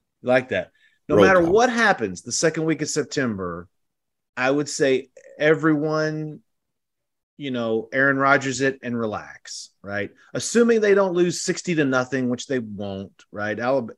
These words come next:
Speaker 1: Alabama, th-, look, they're talking about this could be the greatest Alabama team Nick Saban's ever had, all right? Which, okay, let's, let's pump the brakes on that too.
Speaker 2: Ooh.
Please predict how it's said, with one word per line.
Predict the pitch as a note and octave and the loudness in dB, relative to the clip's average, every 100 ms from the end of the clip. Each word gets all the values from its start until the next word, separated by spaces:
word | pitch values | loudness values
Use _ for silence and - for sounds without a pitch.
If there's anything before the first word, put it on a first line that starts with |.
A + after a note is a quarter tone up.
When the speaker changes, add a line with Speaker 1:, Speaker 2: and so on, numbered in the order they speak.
| _ | _
Speaker 1:
Alabama, | C3+ F3 E3 F3 - - | -2 0 2 0 -2 -8
th-, | D#3+ | -2
look, | F#3 C#3 | -2 2
they're | A3+ | 0
talking | A#3+ A#3+ | 2 2
about | G#3+ D#3+ | 2 0
this | F#3+ | -6
could | F#3+ | -6
be | D#3 | -4
the | D3 | -4
greatest | A#2 C3 D#3 D3+ - | -4 -2 0 -2 -4
Alabama | D3 C#3+ A#2 C#3 B2+ | -4 -2 -2 -4 -4
team | C#3+ B2 | -6 -4
Nick | B2 | -6
Saban's | - B2+ A2+ G2+ | -4 -4 -4 -6
ever | G#2 E2 | -8 -8
had, | E2 D2+ - | -14 -16 -12
all | G#2+ | -6
right? | A#2+ G2 | -4 -2
Which, | B2+ B2 | -2 -2
okay, | A2+ B2+ B2+ F2+ D#2 | -4 -4 -4 -6 -6
let's, | A#2+ B2 - - - - - | -6 -6 -10 -18 -20 -20 -12
let's | D3 | -4
pump | F3 D#3 | 0 0
the | A2+ | 2
brakes | C#3+ C#3 | 0 2
on | B2 A2 | -2 -2
that | B2+ G2 | -4 -6
too. | - C#3 G2+ | -2 0 4
Speaker 2:
Ooh. | G#2+ D#2 | 2 2